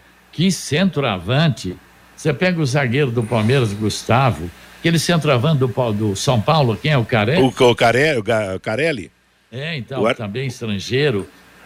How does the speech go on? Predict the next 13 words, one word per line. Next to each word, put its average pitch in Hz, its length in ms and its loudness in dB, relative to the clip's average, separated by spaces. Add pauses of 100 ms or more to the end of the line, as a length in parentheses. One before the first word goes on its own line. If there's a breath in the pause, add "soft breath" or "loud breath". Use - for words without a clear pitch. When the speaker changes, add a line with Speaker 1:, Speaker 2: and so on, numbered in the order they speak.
Speaker 1:
Ó, 139 200 -6
você 160 280 -2
vê 160 220 0
como 214 200 2
esses - 280 0
caras 165 280 0
que - 60 -8
estão 147 260 0
chegando 120 440 2
de 107 100 2
fora 113 420 0
aí, 127 100 2
estrangeiro, 104 760 0